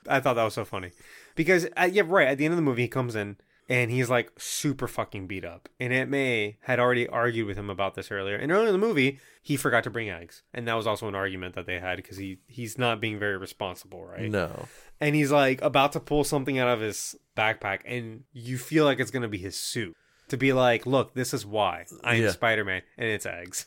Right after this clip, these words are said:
Speaker 1: <laughs>
Speaker 2: It feels like at some moments, though, that, like, she's catching on that he's Spider-Man.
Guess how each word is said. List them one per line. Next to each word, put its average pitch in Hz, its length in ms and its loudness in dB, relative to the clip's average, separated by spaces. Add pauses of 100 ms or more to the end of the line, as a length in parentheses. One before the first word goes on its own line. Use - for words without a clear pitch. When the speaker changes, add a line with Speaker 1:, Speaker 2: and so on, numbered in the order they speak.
Speaker 1:
<laughs> 147 200 -6 (600)
Speaker 2:
It 180 280 2
feels 220 400 -2
like 254 140 0
at 190 100 -2
some 170 400 -2
moments, 143 480 0
though, 131 140 2
that, 107 280 2
like, 113 180 0
she's 127 300 -2
catching 120 440 -4
on 98 260 0
that 87 140 -2
he's 90 200 -6
Spider-Man. 85 760 -4